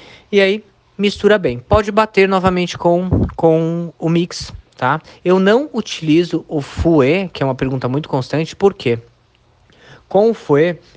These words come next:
ele faz espuma, e um creme aerado nem sempre é bem visto,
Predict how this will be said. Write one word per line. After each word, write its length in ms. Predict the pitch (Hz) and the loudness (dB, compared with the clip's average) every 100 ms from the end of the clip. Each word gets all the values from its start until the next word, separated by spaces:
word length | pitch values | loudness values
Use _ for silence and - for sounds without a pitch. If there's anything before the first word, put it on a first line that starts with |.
| - | -8
ele 140 | 160 | -6
faz 280 | 156 165 160 | -2 -2 -2
espuma, 720 | 151 - - - 220 135 113 - - _ | -6 -20 -6 0 2 2 -4 -10 -20 _
e 100 | 175 | 0
um 80 | 220 | 0
creme 440 | 220 185 180 160 | 0 0 0 2
aerado 680 | 156 185 160 143 160 135 127 | 0 0 2 2 0 -2 -8
nem 240 | 151 156 185 | -6 -4 -4
sempre 440 | - 147 147 160 | -4 -6 -4 -6
é 20 | |
bem 220 | 151 170 | -4 -4
visto, 440 | 160 117 107 - | -4 -6 -8 -12